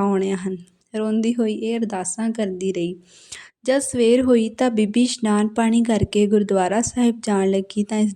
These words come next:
ਦਾ ਸਹੁਰਾ ਪਰਿਵਾਰ ਨੇ ਗੁਰਦੁਆਰਾ ਸਾਹਿਬ ਜਾਣ ਤੋਂ ਹੀ ਜਵਾਬ ਦੇ ਦਿੱਤਾ ਕਿ "ਤੂੰ ਕਿਤੇ ਨਹੀਂ ਜਾਣਾ, ਅੱਜ ਤੋਂ ਬਾਅਦ ਤੇਰਾ ਗੁਰਦੁਆਰੇ ਜਾਣਾ ਬੰਦ ਹੈ।" ਜਿਸ ਤੇ ਇਸ ਬੀਬੀ ਨੂੰ ਹੋਰ ਵੀ ਜ਼ਿਆਦਾ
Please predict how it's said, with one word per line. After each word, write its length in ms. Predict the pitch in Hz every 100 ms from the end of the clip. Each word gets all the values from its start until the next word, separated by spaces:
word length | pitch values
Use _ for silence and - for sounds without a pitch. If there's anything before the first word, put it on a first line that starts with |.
| -
ਦਾ 120 | 240
ਸਹੁਰਾ 380 | 247 214 190 214
ਪਰਿਵਾਰ 460 | 214 220 196 185 190
ਨੇ 140 | 196
ਗੁਰਦੁਆਰਾ 520 | 196 190 190 185 202 226
ਸਾਹਿਬ 300 | - 226 214
ਜਾਣ 300 | 196 185 185
ਤੋਂ 180 | 190
ਹੀ 60 | 196
ਜਵਾਬ 440 | 202 208 185 180 -
ਦੇ 100 | 190
ਦਿੱਤਾ 420 | 185 180 185 180 180 _ - - - _
ਕਿ 120 | 285
"ਤੂੰ 160 | 302 302
ਕਿਤੇ 300 | 247 240 240
ਨਹੀਂ 160 | 247
ਜਾਣਾ, 360 | 233 214 196 208 208
ਅੱਜ 140 | 202 -
ਤੋਂ 200 | 233 214
ਬਾਅਦ 220 | 202 208
ਤੇਰਾ 300 | 214 208 208
ਗੁਰਦੁਆਰੇ 580 | 202 196 190 185 185 202
ਜਾਣਾ 340 | 196 185 190
ਬੰਦ 360 | 190 175 170 175
ਹੈ।" 240 | 170 175 175 _ _ - _ _ 208
ਜਿਸ 180 | 226
ਤੇ 240 | 220 226 214
ਇਸ 140 | 226
ਬੀਬੀ 300 | 247 233 214
ਨੂੰ 160 | 226 233
ਹੋਰ 300 | 202 196 196
ਵੀ 160 | 208 233
ਜ਼ਿਆਦਾ 280 | 220 196